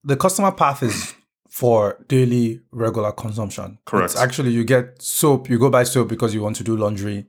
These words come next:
Speaker 1: today.
Speaker 2: Right. Right.
Speaker 1: And then the soap, you do laundry twice, three times, and then you go buy another soap, or you go buy bread 'cause you're hungry. But those, those people are a core part of the community as well, as far as being there during, during the daytime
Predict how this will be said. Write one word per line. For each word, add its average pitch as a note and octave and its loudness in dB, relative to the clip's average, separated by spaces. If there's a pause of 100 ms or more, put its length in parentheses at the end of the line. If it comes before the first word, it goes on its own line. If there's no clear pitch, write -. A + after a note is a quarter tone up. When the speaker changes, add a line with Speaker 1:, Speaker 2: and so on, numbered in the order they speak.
Speaker 1:
today. F#2+ 0 (300)
Speaker 2:
Right. G2+ 2
Right. - -14 (100)
Speaker 1:
And B2 2
then A2+ 2
the A#2+ 0
soap, C3+ 0
you A#2 -2
do B2+ -2
laundry A#2+ 2
twice, A2 0
three A2+ -4
times, G2+ -6 (220)
and A2 -8
then A2 -6
you G#2 -10
go E3+ 4
buy D#3 4
another C#3 4
soap, G2 -2 (160)
or - -12
you A2 -4
go A#2+ 0
buy A2 2
bread G2+ 0
'cause F2+ -10
you're G2 -4
hungry. F#2+ -6 (100)
But F#2 -6
those, B2 0
those C3 0
people A#2+ 0
are G2+ 0 (320)
a B2+ 2
core C#3+ 0
part B2+ 2
of G#2+ 0
the A2 -8
community A2+ -4
as G2+ -4
well, G#2+ 0
as G#2+ -6
far G#2+ 2
as G2 -2 (100)
being A#2 2
there G2+ 2
during, G#2+ -2 (200)
during A#2 2
the G#2 0
daytime G2+ 0